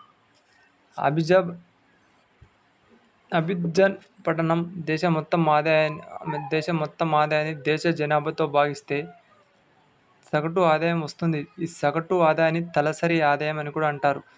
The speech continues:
తలసరి ఆదాయం దేశం మొత్తం ఆదాయం, దేశ జనాభా.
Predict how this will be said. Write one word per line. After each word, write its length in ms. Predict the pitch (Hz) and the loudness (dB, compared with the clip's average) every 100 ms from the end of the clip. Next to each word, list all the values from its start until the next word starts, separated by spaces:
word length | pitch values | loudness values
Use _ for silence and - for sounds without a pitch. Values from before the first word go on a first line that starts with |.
| _ _ _ _ | _ _ _ _
తలసరి 480 | 143 151 170 190 180 | 0 2 2 0 2
ఆదాయం 440 | 165 151 160 156 139 _ 170 | 4 4 2 -2 -6 _ -6
దేశం 340 | 147 151 170 | -4 0 0
మొత్తం 560 | 160 156 - 165 165 160 | 0 -4 0 2 2 2
ఆదాయం, 480 | 151 156 165 180 165 143 | 2 2 2 0 -4 -2
దేశ 200 | 151 165 | -2 -2
జనాభా. 500 | 143 147 151 147 | -2 0 2 2